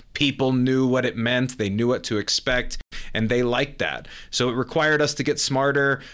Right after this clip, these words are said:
uh, and this is really where we're going at today. This is the direction the industry's gonna go as we talk more about cash discounting. Even those merchants that don't prefer to cash discount, they wanna,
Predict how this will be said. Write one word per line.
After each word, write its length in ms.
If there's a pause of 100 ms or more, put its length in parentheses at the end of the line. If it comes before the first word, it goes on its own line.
(140)
uh, 180
and 100
this 200
is 100
really 220
where 180
we're 140
going 320
at 120
today. 360
This 180
is 160
the 160
direction 540
the 140
industry's 420
gonna 180
go 420 (240)
as 140
we 80
talk 340
more 200
about 260
cash 300
discounting. 720 (240)
Even 240
those 180
merchants 460
that 180
don't 180
prefer 300
to 80
cash 300
discount, 420
they 100
wanna, 380